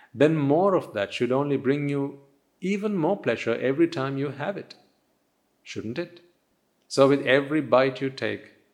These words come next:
you must love it more and more.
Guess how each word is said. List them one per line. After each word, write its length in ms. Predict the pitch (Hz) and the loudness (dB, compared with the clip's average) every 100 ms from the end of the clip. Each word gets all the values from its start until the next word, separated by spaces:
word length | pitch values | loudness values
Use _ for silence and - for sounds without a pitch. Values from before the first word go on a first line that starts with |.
| _ _ _ _ _ _ _ | _ _ _ _ _ _ _
you 140 | - 110 | -4 -2
must 200 | 117 104 | -2 0
love 220 | 107 120 | 2 2
it 200 | 104 - - _ _ _ _ | 0 -10 -20 _ _ _ _
more 200 | - 104 | -8 -4
and 160 | 95 95 | -4 -6
more. 260 | 92 92 | -12 -14